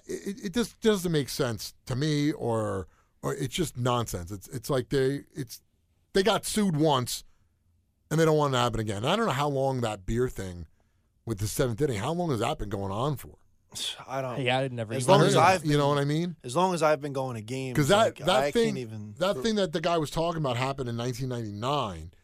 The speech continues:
Speaker 2: Yeah.
Speaker 1: But I don't know when this whole seventh inning, they cut
Speaker 2: Cut
Speaker 1: off
Speaker 2: off,
Speaker 1: the seventh inning
Speaker 2: yeah.
Speaker 1: started. I mean, it could have
Speaker 3: Probably
Speaker 1: started
Speaker 3: short, shortly after that. If
Speaker 1: Or
Speaker 3: I had
Speaker 1: it
Speaker 3: to
Speaker 1: could have been,
Speaker 3: imagine.
Speaker 1: it could have been for twenty years before that. Or maybe they
Speaker 3: That's
Speaker 1: just
Speaker 3: true.
Speaker 1: never did it at football games before. I mean, who the hell knows?
Speaker 2: Mm-hmm.
Speaker 1: I don't know. I, I don't,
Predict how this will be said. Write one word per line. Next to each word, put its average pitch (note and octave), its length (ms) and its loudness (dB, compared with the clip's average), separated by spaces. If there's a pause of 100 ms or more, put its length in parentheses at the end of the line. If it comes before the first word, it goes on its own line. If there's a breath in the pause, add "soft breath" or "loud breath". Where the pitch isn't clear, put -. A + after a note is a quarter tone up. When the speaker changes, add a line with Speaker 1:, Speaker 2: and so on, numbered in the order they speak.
(120)
Speaker 2:
Yeah. C3 160 -4
Speaker 1:
But E3 80 4
I F3 100 4
don't F3+ 140 4
know D3+ 80 4
when C#3+ 240 0
this B2+ 160 -4
whole C#3 240 -2
seventh C3+ 480 -2
inning, B2 460 -2 (500)
they A2+ 100 -4
cut - 200 0
Speaker 2:
Cut D3 120 6
Speaker 1:
off C3 120 2
Speaker 2:
off, B2 40 0
Speaker 1:
the C#3 60 2
seventh B2 160 -2
inning C3+ 120 0
Speaker 2:
yeah. B2 40 -4
Speaker 1:
started. A#2 600 0
I G2 80 -8
mean, A#2 260 -4
it C3 240 -4
could D3+ 120 -2
have C3 60 8
Speaker 3:
Probably B3+ 220 10
Speaker 1:
started F#3+ 300 0
Speaker 3:
short, - 100 -12
shortly D3+ 340 -2
after C#3 260 -2
that. D3 260 -2
If - 40 -2
Speaker 1:
Or G3+ 140 8
Speaker 3:
I G3 40 6
had - 100 2
Speaker 1:
it - 20 2
Speaker 3:
to - 80 0
Speaker 1:
could B3+ 140 6
have - 80 2
been, C4+ 120 4
Speaker 3:
imagine. - 320 -4
Speaker 1:
it - 60 -14
could B3 100 2
have B3+ 80 0
been C4 140 -2
for - 80 -6
twenty B3+ 320 0
years C4 180 -2
before A#3 400 0
that. G#2+ 380 -4
Or C#3 40 -4
maybe F#3 220 2
they G#3 80 0
Speaker 3:
That's G3 120 0
Speaker 1:
just E3 80 -4
Speaker 3:
true. D3 80 10
Speaker 1:
never C#3 100 8
did G3+ 140 2
it G3+ 60 0
at E3+ 100 -2
football G3+ 360 2
games G2+ 320 -8
before. F#2+ 320 -10
I G2 80 -12
mean, A#2+ 140 -6
who G3+ 120 -8
the A#3+ 60 -10
hell F#3+ 160 -10
knows? A#2 400 -10
Speaker 2:
Mm-hmm. B2 280 -12 (240)
Speaker 1:
I A#2 140 0
don't G2+ 180 -2
know. D2 200 -18
I, B2 300 -8
I E3+ 40 0
don't, A2 220 -4